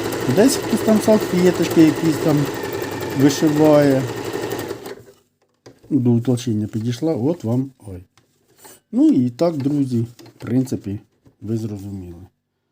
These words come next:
Е, пуговична петля тут через ресет зробили, ну, спеціальна лапка йде. Зробили пуговичну петлю,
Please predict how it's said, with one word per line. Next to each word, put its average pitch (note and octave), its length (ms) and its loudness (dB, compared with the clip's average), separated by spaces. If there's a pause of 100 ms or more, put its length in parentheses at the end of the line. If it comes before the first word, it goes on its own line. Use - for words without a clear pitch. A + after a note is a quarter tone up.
(380)
Е, A#2 500 -2 (100)
пуговична C3+ 420 0
петля C3+ 400 0
тут A#2 300 -10 (320)
через B2 320 0
ресет D#3 420 -2 (340)
зробили, C3 500 -2
ну, C#3+ 260 -2
спеціальна A#2 540 -2
лапка E3+ 340 -4
йде. D3 200 -10 (540)
Зробили C3 480 0
пуговичну A#2+ 440 -2
петлю, E3+ 500 -4